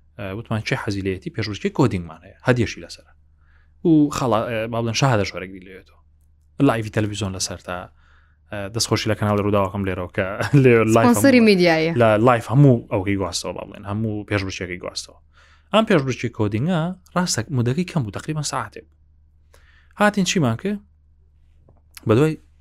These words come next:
Speaker 1: کەسێک ئاگران سپۆنسەرمان بێ. هەدیەی یەکەمەکەمان بۆ کڕێ. هەر تاوان دوو سەکسەس ستۆری لێرە ڕوویانە، هەل ناو
Speaker 2: بەڵێ.
Speaker 1: کۆدینگ کۆمپیتیشنیان ڕوویانە،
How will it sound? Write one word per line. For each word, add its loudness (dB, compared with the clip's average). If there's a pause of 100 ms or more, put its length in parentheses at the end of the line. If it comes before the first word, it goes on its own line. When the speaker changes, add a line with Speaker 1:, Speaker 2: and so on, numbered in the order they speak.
Speaker 1:
کەسێک -8
ئاگران -6
سپۆنسەرمان -14
بێ. -20 (760)
هەدیەی 0 (260)
یەکەمەکەمان -8
بۆ -20
کڕێ. -20 (720)
هەر -2
تاوان -2
دوو 2
سەکسەس -4
ستۆری 0
لێرە 0
ڕوویانە، -14
هەل -6
ناو 2
Speaker 2:
بەڵێ. 4
Speaker 1:
کۆدینگ -2
کۆمپیتیشنیان -12
ڕوویانە، -16